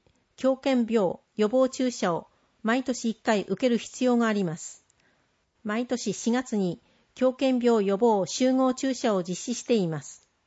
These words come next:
また、動物病院でも随時受けられます。注射をすると、注射済み票が交付されるので、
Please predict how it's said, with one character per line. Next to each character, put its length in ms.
ま 160
た、 300
動 200
物 240
病 280
院 100
で 100
も 300
随 220
時 260
受 120
け 80
ら 100
れ 120
ま 140
す。 280
注 200
射 200
を 60
す 160
る 120
と、 300
注 200
射 220
済 100
み 100
票 280
が 260
交 200
付 80
さ 160
れ 120
る 80
の 140
で、 240